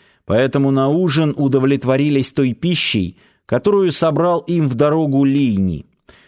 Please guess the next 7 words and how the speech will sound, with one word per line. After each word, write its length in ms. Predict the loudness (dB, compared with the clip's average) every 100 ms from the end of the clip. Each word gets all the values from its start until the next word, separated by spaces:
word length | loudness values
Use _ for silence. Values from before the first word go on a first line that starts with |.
| _ -6
Хотя 320 | -4 -2 -2
слово 440 | 0 0 2 0
«удовлетворились» 1400 | 0 -2 0 2 2 0 0 0 2 0 0 0 -2 -8 -6
применительно 760 | -2 0 2 0 0 0 0 -2
к 60 |
столь 320 | -4 -2 0 2
разнообразным, 1080 | 0 0 0 0 2 2 2 0 -2 -2